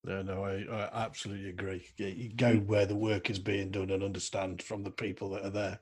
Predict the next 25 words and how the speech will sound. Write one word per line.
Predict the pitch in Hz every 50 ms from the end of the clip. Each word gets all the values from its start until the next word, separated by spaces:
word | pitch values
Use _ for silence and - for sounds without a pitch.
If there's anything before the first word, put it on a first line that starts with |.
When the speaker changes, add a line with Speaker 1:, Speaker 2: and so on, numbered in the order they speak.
| _ _ _ _ _ _ - - - - - - - - -
Speaker 1:
So | - - - 165 151 135
what | 131 151 156
I'll | 156 156
do | 151 147 147 151
is | 151 135
I'll | 135 127
come | 120 - - 143 135
on | 135 131
to | 113 - -
some | 120 117 104
general | 120 123 120 120 113 110 104
questions | - - 131 - - - - 104 95 92 - -
now. | 95 95 98 104 117 107
Is | 101 107 101 101 - - - _ - - - -
Speaker 2:
Yeah, | - 190 202 160
sure. | - - - 151
Speaker 1:
um, | 147 156 160 160 165 165 160 147 - - _ _ _ _ _ _ _ _ _ _ _ _ _ _ _ - - - - - - _ _ _ _ _ _ _ - - - - - - _ _ _ _ _
I | -
think | - 110 98
we've | 95 95 90 98
done | 113 117 117 107 98
that | 95 95 107 113
one. | 127 151 156 170 170 165 160 160 160 160 151 143 - _ _ _ _ _ _ _ _ _ _ _ _ - - _ _ _ _ _ _ _ _ _ _ 202 _ _ _ _ _ _ _ - - _ _ _ _ _ _ _ _ _ _ _ _ _ _ - - -
Uh, | -
yeah, | 220 214 226 233 220